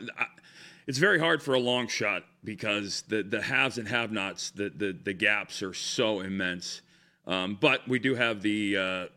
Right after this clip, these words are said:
nineteen eighty U S Olympic hockey team beating Russia, so anything's possible, I guess. Um, but yeah, the Dominican, uh, U S, I, Japan, I, I, I wouldn't hesitate. Oh, again, because that it's so, it's such a big deal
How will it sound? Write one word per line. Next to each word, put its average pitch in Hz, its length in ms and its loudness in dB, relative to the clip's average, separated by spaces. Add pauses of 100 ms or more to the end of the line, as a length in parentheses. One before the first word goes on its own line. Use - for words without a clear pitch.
(200)
nineteen 120 340 0
eighty 113 200 2
U 110 180 4
S - 300 -6
Olympic 101 260 -6
hockey 95 320 -4
team 95 340 -6
beating 90 280 -4
Russia, 82 340 -8
so 80 280 -8
anything's 85 340 -8
possible, 78 440 -10
I 78 40 -8
guess. 76 320 -10 (400)
Um, 98 520 0 (280)
but 135 160 4
yeah, 117 180 6
the 120 140 0
Dominican, 143 720 2 (300)
uh, 117 360 4
U 139 220 4
S, 131 260 0
I, 135 120 4 (180)
Japan, 151 560 2
I, 98 220 -6 (160)
I, 117 160 4
I 123 260 4 (800)
wouldn't 131 300 4
hesitate. 139 420 2
Oh, 160 120 0 (240)
again, 143 300 4
because 131 340 -2
that 139 240 0
it's 131 200 2
so, 156 880 4 (460)
it's 123 140 2
such 165 340 4
a 151 40 4
big 135 340 0
deal 110 320 0